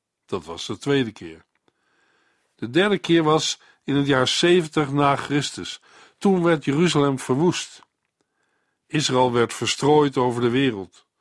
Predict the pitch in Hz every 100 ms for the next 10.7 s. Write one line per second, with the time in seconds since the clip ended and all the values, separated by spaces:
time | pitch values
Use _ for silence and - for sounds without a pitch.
0 | _ _ _ _ _ _ 113 123 156 180
1 | 160 135 135 131 151 156 143 143 131 147
2 | 131 - - 95 85 _ _ _ _ _
3 | _ _ 117 113 107 135 139 135 170 190
4 | - 104 98 135 156 - _ - 127 180
5 | 165 202 180 143 131 - - 101 90 -
6 | _ _ _ _ _ _ _ _ 151 156
7 | 135 175 202 185 180 160 151 135 160 170
8 | - 165 160 143 127 117 135 131 156 170
9 | 151 143 143 147 - - _ - 135 202
10 | 180 175 175 160 180 202